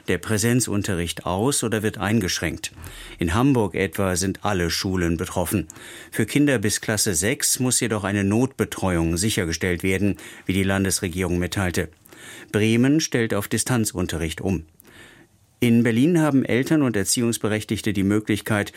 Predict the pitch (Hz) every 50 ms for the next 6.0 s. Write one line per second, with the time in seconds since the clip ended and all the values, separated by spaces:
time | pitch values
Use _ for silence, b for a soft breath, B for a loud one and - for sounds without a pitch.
0 | B B B B - 139 131 127 - - - 104 92 - - - 90 80 - -
1 | 101 85 90 90 - 107 98 101 101 95 104 98 82 - - _ - 92 92 -
2 | - 90 92 90 87 82 - 110 98 95 98 90 85 B B B B B B B
3 | 113 110 104 - - 110 117 110 - - - 95 90 - 95 92 95 - 98 92
4 | 90 90 90 90 85 92 87 80 - - - 110 104 98 - 98 80 78 80 -
5 | 87 80 - - - 104 82 85 95 95 90 92 80 82 85 85 87 87 92 -